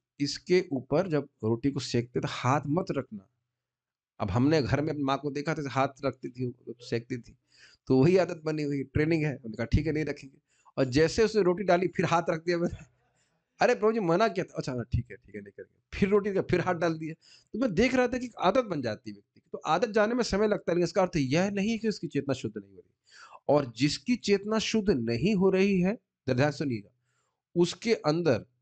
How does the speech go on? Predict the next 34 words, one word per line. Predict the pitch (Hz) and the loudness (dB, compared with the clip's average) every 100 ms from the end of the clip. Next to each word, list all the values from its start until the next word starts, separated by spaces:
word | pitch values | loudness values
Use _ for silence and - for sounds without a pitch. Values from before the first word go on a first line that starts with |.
| _ _ _ _ _ _ _ - | _ _ _ _ _ _ _ 0
आप | 123 123 | 0 2
ये | 139 | 0
प्रवृत्ति | 131 113 110 135 | 0 -4 -4 -8
नहीं | 104 | -12
देखेंगे। | 101 - _ _ _ _ _ _ _ 110 | -14 -18 _ _ _ _ _ _ _ 0
मान | 120 147 | 2 4
लो | 160 | 2
नाम | 143 156 160 | 2 2 2
जप | 147 139 | -2 -2
कर | 156 | 0
रहा | 160 | 2
है | 170 | 2
या | |
बहुत | 143 - - 208 | 2 0 0 2
नाम | 156 165 | 2 2
अपराध | 165 170 165 - | 2 2 2 2
कर | 139 | -2
रहा | 135 143 | 0 0
है, | 165 | -2
तो | 147 | -4
कभी-कभी | - _ 120 143 143 160 | -12 _ -2 -2 -2 0
उल्टा | 135 131 175 | 4 4 4
भी | 165 | 2
हो | 113 | 0
जाता | 104 - | -2 -8
है, | - | -6
फिर | 135 | -6
वो | 131 | -2
भोग | 120 135 | -2 -2
की | 143 | -2
वासना | 120 113 151 | -4 -2 -6
बढ़ने | 117 110 113 | -6 -8 -10
लगती | 98 - | -14 -14
है, | 90 | -16